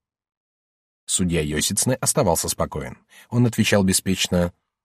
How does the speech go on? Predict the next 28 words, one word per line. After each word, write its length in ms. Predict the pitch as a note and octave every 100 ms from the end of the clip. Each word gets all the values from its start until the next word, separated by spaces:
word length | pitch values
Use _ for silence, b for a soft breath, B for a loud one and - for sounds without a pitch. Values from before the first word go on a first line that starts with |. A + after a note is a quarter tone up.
| _
«Ничего 420 | - G2+ A#2 B2+ A2
страшного 440 | - G2 - F#2
не 120 | E2+
будет». 420 | D2 C2+ - - - _ _ _ _ _ _ _
«В 240 | G2+ E2 G#2+
эту 280 | C3 B2
ночь 340 | A#2+ C3+ C3+ -
надо 200 | G#2 G#2+
быть 200 | A2 A#2
ко 100 | A#2
всему 280 | - B2 B2+
наготове», 640 | A#2+ B2+ D#3 C#3 F#2+ D#2
настаивали 540 | E2 E2+ E2 D2+ D2+
они. 300 | D2+ D2+ C#2+ - _ _ _ _ _ _ _ _
«В 180 | G2+ F#2+
эту 200 | A#2 A2+
ночь, 260 | C3 B2+
если 240 | G2 F#2+ G2
что 240 | - G#2
и 60 | F#2+
случится, 520 | - F2 - A#2 -
я 120 | G2
справлюсь 480 | F2+ - G2+ G2 F#2+
сам», 400 | - A2+ E2 D2
сказал 380 | - F2 D#2 D2
он. 200 | C#2 C#2 _ _
«Ступайте 540 | - C#3 B2 A2+ A2
отдыхать». 720 | B2+ G#2 F#2 F#2 - D2+ -